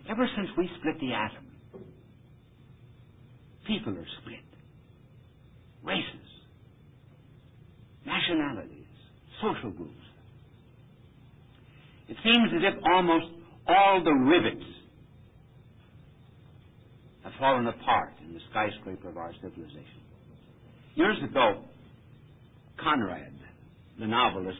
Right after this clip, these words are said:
wrote a story about a ship in a river in Africa. The Captain Marlowe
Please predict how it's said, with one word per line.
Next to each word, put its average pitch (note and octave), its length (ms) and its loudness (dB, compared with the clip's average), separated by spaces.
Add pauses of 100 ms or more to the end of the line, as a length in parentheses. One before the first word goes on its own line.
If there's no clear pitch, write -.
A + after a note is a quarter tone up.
wrote D3+ 280 -2 (160)
a G2+ 300 -8 (160)
story F#2+ 500 -4 (960)
about B2+ 440 -2
a A#2+ 160 -4 (180)
ship F3+ 220 0 (1200)
in G2 100 -10
a G2 80 -8
river A#2+ 400 -4
in A2 80 -2
Africa. - 540 -10 (2500)
The G2 60 -12
Captain E3+ 500 2
Marlowe A#2 540 4